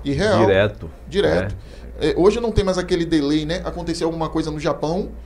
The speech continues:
Speaker 2: É,
Speaker 1: você só
Speaker 2: e
Speaker 1: sabia
Speaker 2: demorava
Speaker 1: doze
Speaker 2: pra
Speaker 1: horas
Speaker 2: chegar.
Speaker 1: depois.
Speaker 2: Não, agora é direto,
Speaker 1: Não.
Speaker 2: é real.
Speaker 1: Agora é real, é
Speaker 2: Cê,
Speaker 1: direto.
Speaker 2: cê tá aqui, cê tá assistindo a virada do ano acontecendo aqui, é meio-dia lá, <laughs> meia-noite, em tempo real.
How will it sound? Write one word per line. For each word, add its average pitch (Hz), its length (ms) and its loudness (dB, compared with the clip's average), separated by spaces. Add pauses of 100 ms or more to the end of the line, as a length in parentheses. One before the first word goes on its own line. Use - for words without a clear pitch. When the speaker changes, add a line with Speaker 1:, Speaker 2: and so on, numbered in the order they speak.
Speaker 2:
É, 104 200 2
Speaker 1:
você 110 200 4
só 170 140 2
Speaker 2:
e 170 60 0
Speaker 1:
sabia 160 400 2
Speaker 2:
demorava 104 320 6
Speaker 1:
doze 208 160 6
Speaker 2:
pra 165 80 8
Speaker 1:
horas 160 140 4
Speaker 2:
chegar. 87 260 0
Speaker 1:
depois. 101 340 0
Speaker 2:
Não, 90 180 -4
agora 92 280 -2
é - 20 2
direto, 107 520 2
Speaker 1:
Não. 95 60 0
Speaker 2:
é 98 40 0
real. 92 420 2
Speaker 1:
Agora 143 240 2
é 165 60 4
real, 220 420 0
é 285 40 -6
Speaker 2:
Cê, 240 60 -6
Speaker 1:
direto. 190 420 0
Speaker 2:
cê 98 180 -2
tá 104 140 0
aqui, 110 360 0
cê 131 160 -4
tá 113 180 2
assistindo 110 600 -2
a 107 80 2
virada 104 460 0
do 110 180 -2
ano 101 340 -2
acontecendo 101 520 -4
aqui, 98 200 -4
é 104 60 4
meio-dia 110 540 0
lá, 110 180 2
<laughs> 95 160 -4
meia-noite, 110 500 2
em 117 240 -2
tempo 110 320 0
real. 98 420 4